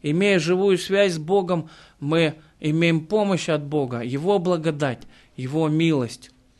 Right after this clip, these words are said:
И тогда мы будем знать, как поступать в любой ситуации. Да, тогда мы не будем законниками, не будем,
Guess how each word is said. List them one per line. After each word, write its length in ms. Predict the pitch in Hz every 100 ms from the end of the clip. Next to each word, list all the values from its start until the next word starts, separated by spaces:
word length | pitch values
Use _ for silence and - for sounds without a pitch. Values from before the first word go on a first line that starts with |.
| _ - - - -
И 60 |
тогда 300 | 135 165 165
мы 160 | 175 175
будем 460 | 160 170 175 160 - -
знать, 640 | - 135 151 180 175 - - _ _ _ _ - -
как 300 | - 190 180
поступать 560 | 175 - 170 175 160 156
в 100 | 151
любой 340 | 165 165 196
ситуации. 720 | - 185 190 175 135 - - - _ _ _ _ _ 139
Да, 240 | 156 147 -
тогда 240 | 160 170
мы 140 | 190 190
не 80 |
будем 340 | 185 208 202 185
законниками, 760 | 196 196 220 202 135 - - - _ _ _ - - -
не 100 | 151
будем, 440 | 170 208 196 190